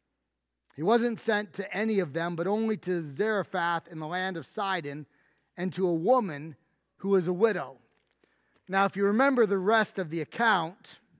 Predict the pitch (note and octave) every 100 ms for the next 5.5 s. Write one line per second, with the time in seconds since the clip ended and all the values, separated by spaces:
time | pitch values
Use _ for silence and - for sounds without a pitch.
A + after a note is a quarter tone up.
0 | _ _ _ _ _ _ _ _ - A3+
1 | A#3 F#3 C4+ C#4 A3 F#3+ E3 G3+ A3 G3+
2 | F#3+ F#3 F3+ G#3 C4 C#4 E3+ D#3+ F3 F#3+
3 | - _ _ _ _ _ A3+ A3 G3 -
4 | B3 C4+ A#3+ D#3 G#3+ G#3 G#3 G3+ F#3+ A3
5 | A#3 - - C#3 -